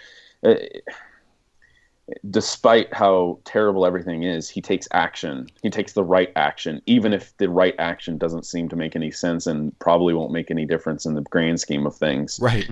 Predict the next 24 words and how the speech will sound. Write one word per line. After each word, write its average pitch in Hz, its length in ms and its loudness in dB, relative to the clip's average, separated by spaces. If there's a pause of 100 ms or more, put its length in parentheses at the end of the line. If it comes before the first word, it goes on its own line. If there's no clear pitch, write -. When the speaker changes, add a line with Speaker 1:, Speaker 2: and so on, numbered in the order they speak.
Speaker 1:
He, 107 300 8
he 110 80 4
takes 127 260 4
the 113 80 8
right 101 240 8
action 85 600 0
as 85 200 0
a 85 60 -8
single 92 340 0
individual, 80 720 0 (420)
um, 78 460 2
and 90 180 0
that's 90 220 0
better, 85 520 4
or 87 180 2
portrayed 117 420 4
as 82 140 -2
better, 78 320 0
than 78 180 -6
the 78 80 -6
nihilistic 80 640 -4
approach 71 380 -2
of 73 160 -4
the, 71 320 -2